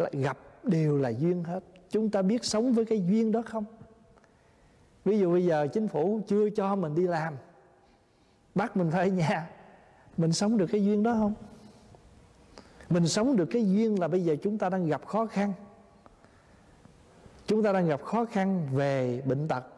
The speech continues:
Và cái bệnh này bây giờ nó ảnh hưởng đến đời sống, à, sinh hoạt, à, việc làm, đủ thứ hết của mọi người chúng ta. Nếu chúng ta không biết đó, rồi bây giờ ví dụ như á, mình không biết tự bảo vệ mình,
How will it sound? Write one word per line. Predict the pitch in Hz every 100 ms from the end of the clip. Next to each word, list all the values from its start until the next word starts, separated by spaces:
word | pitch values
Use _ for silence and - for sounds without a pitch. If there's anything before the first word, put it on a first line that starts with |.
| - - - - - -
Và | 139 127
cái | 127 208
bệnh | 165 143 170
này | 151 127
bây | 165
giờ | 151 120
nó | 147
ảnh | 139 165 214
hưởng | 139 143
đến | 190 208
đời | 175 147 127
sống, | 113 175 190 262 254 170 - - -
à, | 135
sinh | 123 208 196
hoạt, | 190 139 127 127 - - - - -
à, | 117
việc | 110 139 151
làm, | 160 135 131 120 117 -
đủ | 147 190 240
thứ | 233 254
hết | 233 262 -
của | 175
mọi | 156 160
người | 170 127
chúng | 120 175
ta. | 175 160 - - - - - - - _ - - - - - -
Nếu | 160 202 196
chúng | 202
ta | 185 156
không | - 170 156
biết | 175 208 - - - 427 392 - - - - - -
đó, | 131 170
rồi | 147
bây | 131 147
giờ | 135
ví | 127 175
dụ | 143
như | 131 147 147 151
á, | 156
mình | 139 127
không | 139 151
biết | 185 190
tự | 117 120 143 160
bảo | 117 107 165
vệ | 147 113 120
mình, | 131